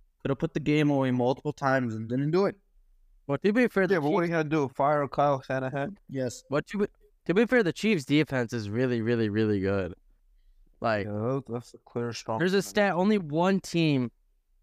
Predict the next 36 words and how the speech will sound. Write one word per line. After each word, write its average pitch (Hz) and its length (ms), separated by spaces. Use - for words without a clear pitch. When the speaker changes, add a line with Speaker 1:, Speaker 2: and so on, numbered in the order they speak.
Speaker 2:
allowed 151 380
them 165 160
to 147 100
score 139 640
more 135 260
than 135 140
twenty-five 139 520
points. 107 380
Like, 127 160
they 131 80
only 139 220
allowed 135 340
one 127 140
team 131 160
to 123 40
score 123 280
more 120 240
than 117 100
twenty-five. 110 640
And 120 100
it 120 40
was 120 100
the 110 80
Packers. 113 540
Speaker 1:
You 151 100
don't 151 240
talk 135 200
about 117 280
that, 117 60
all 107 260
right? 113 260
That 117 100
was 120 180
some 117 380
Mickey 127 220
Mouse, - 840